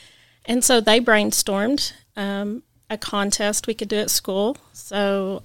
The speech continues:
the classes that brought the most cases of water got to win a Coke float party. We did elementary, junior high, and high school.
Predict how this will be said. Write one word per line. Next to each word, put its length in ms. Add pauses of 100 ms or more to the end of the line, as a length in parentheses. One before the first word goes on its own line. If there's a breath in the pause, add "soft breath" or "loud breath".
(140)
the 100
classes 640
that 240
brought 280
the 160
most 560
cases 460
of 100
water 420 (540 soft breath)
got 220
to 140
win 340
a 440
Coke 260
float 320
party. 360 (880 loud breath)
We 120
did 400 (160)
elementary, 600
junior 300
high, 260
and 180
high 160
school. 360